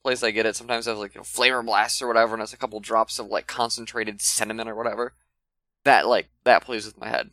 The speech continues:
in bad ways, so I don't do that anymore. But, like, regular coffee, I only drink it black. I don't,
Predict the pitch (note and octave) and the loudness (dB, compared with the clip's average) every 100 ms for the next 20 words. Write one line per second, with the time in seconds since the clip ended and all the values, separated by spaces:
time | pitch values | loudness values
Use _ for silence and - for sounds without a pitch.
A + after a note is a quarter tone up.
0 | G2+ - G2 F#2 D#2 - D#2 - E2 G2+ | _ -14 -10 -2 -2 -2 -8 -10 -8 -8
1 | F2+ E2 B1 B1+ C2 A1 - _ _ _ | -8 -8 -8 -10 -18 -20 -20 _ _ _
2 | _ _ _ _ _ _ _ _ _ _ | _ _ _ _ _ _ _ _ _ _
3 | _ _ _ _ _ _ C#3+ A#2+ C#3+ - | _ _ _ _ _ _ -4 -2 0 0
4 | G4+ F4+ C4 - D3+ G3+ E4 D#3 F#3+ C#3 | 0 0 -2 -4 -2 -2 -4 -4 -4 -4
5 | - A2+ B2+ - - D3+ F3 | -4 -6 -4 -4 -2 -2 -2